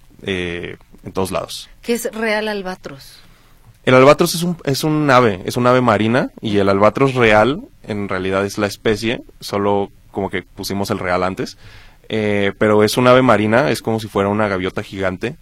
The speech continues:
Speaker 1: Este, de hecho, dato curioso, es el ave de mayor envergadura de todo el reino animal. Creo que de punta de ala a punta de ala mide poco más de dos metros,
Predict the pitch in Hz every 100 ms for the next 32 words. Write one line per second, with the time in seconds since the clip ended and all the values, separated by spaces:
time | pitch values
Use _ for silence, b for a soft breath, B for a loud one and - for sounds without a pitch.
0 | - - 90 - 165 90 85 - 104 98
1 | 110 139 156 226 98 110 98 98 98 131
2 | - 101 98 95 98 101 92 92 95 104
3 | 104 92 90 90 98 110 - - 95 95
4 | 95 95 95 90 104 190 b b b b
5 | b - 95 113 107 101 - 113 110 120
6 | 113 101 104 107 113 101 98 98 104 92
7 | 95 98 95 _ - 110 92 95 90 -
8 | - - - - 104 104 92 98 92 95
9 | 92 92 95 - 196 -